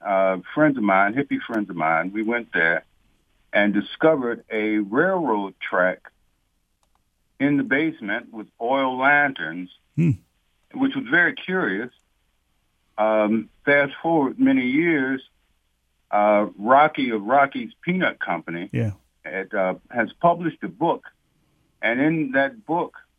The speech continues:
Speaker 1: it explains that Eastern Market was early, very much earlier, a graveyard. I wonder, did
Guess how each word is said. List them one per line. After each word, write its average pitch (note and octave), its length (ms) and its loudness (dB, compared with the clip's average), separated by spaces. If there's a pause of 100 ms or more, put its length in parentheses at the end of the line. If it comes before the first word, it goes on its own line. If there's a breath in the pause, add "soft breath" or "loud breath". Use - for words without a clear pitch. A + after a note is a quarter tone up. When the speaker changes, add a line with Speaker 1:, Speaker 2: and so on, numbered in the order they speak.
(720)
Speaker 1:
it B2 120 -6
explains D3 600 -2
that A#2+ 140 -8
Eastern C#3+ 380 -4
Market D3+ 480 0
was G#2 180 -16 (260)
early, D3 560 -2 (440)
very D3 260 -2
much C#3 320 -2
earlier, C3 520 -2 (400)
a A#2+ 60 -2
graveyard. G2+ 840 -2 (1080)
I F2 40 -8
wonder, G#2 280 -2
did F#2 240 -8